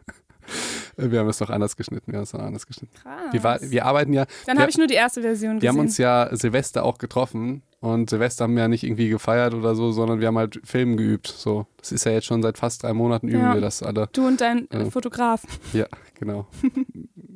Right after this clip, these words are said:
Speaker 1: Oder besser, bester Freund, kann man halt auch sagen. Oder man sagt professioneller Fotograf und Videograf, ne?
Speaker 2: So ist es, so ist
Speaker 1: Ähm,
Speaker 2: es.
Speaker 1: nee,
Speaker 2: Ja,
Speaker 1: aber es
Speaker 2: krass, ich freu mich.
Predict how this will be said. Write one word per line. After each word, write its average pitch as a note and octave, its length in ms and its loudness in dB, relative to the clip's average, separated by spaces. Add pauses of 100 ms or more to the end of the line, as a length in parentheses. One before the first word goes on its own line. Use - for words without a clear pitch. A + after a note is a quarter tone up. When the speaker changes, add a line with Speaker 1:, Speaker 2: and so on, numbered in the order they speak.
(800)
Speaker 1:
Oder A#2 220 4
besser, A#2 460 0
bester A#2+ 280 0
Freund, B2+ 320 4
kann A#2 120 2
man A#2 100 4
halt A#2 100 4
auch B2 160 -2
sagen. A2+ 300 2
Oder D3 120 4
man C#3+ 140 2
sagt C3+ 280 -2 (440)
professioneller D3 600 2
Fotograf C#3 360 2
und C#3 120 -2
Videograf, A2+ 800 0
ne? B2 200 0
Speaker 2:
So - 60 -14
ist C#4 160 -12
es, A#3 140 -12 (240)
so - 60 -16
ist - 60 2
Speaker 1:
Ähm, A2+ 160 2
Speaker 2:
es. A2 140 -6 (140)
Speaker 1:
nee, D3+ 220 4
Speaker 2:
Ja, - 80 -4
Speaker 1:
aber - 200 6
es D#3+ 80 0
Speaker 2:
krass, B4+ 160 0
ich - 140 -4
freu E4+ 100 0 (100)
mich. C#4+ 240 0